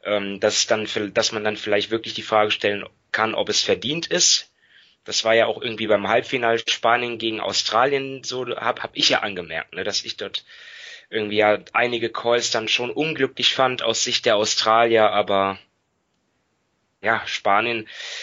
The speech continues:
ich, ich, ich weiß auch nicht, ob, ob die Australier das so souverän gemacht hätten im Finale gegen Argentinier.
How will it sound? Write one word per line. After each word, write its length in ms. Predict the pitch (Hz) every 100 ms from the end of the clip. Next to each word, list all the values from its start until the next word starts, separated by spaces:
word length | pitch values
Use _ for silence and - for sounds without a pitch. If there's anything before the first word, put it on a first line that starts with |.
| -
ich, 240 | - - -
ich, 280 | - - -
ich 240 | - -
weiß 200 | 123 -
auch 60 | 143
nicht, 200 | 123 110
ob, 80 | 113 -
ob 180 | 131 -
die 100 | 117
Australier 480 | 110 - 120 131 131
das 240 | 117 -
so 160 | 131 147
souverän 540 | 139 131 120 127 135
gemacht 420 | 117 113 139 -
hätten 320 | 117 - 95 - _
im 180 | 107 98
Finale 480 | 110 101 110 117
gegen 340 | 104 110 107 104
Argentinier. 800 | 95 98 98 - 117 90 80